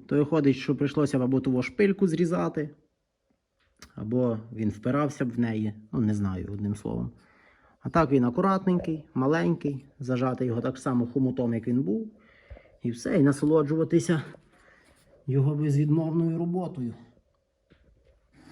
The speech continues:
І так, оце напряму перемінка, тисячу двісті обертів на четвірочці,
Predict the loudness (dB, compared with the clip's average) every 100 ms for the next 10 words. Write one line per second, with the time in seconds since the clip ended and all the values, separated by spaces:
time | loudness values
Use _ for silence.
0 | -14 -8 -6 -4 0 2 4 4 6 8
1 | 12 12 10 10 10 10 8 6 6 4
2 | 4 0 2 6 6 8 8 10 8 8
3 | 6 8 8 8 0 -2 -2 0 2 6
4 | 8 10 10 10 10 8 8 6 8 8
5 | 8 6 4 4